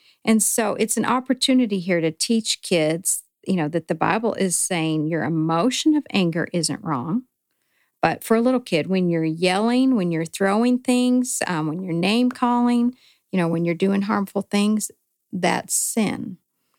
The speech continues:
Um, and that sin there separates you from God and from the people you're doing harm to. So, you know, then, then you're trying to teach to problem solve. Like, what can you do with your anger that could be productive?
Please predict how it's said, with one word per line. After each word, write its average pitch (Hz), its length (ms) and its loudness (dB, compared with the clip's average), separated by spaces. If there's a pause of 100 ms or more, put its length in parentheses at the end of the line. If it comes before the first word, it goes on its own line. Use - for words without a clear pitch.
(340)
Um, 143 480 -2 (300)
and 180 200 4
that 170 200 0
sin 320 520 2
there 180 280 0
separates 226 640 0
you 214 120 4
from 226 300 2
God 165 440 0 (180)
and 226 220 4
from 226 240 2
the 220 80 2
people 226 480 -2
you're 214 180 2
doing 214 380 2
harm 240 280 0
to. - 280 -12 (720)
So, 170 500 0
you 202 100 -2
know, - 160 0
then, 214 320 0
then 226 220 2
you're 240 100 2
trying 240 220 0
to 214 60 0
teach 208 300 -4
to 214 100 -2
problem 185 400 0
solve. 120 340 -4
Like, 143 220 -2
what - 160 -2
can 254 160 6
you 240 120 4
do 214 320 2
with 254 240 0
your 254 140 0
anger 185 380 0
that - 200 -2
could - 160 -8
be 160 140 -2
productive? - 880 -4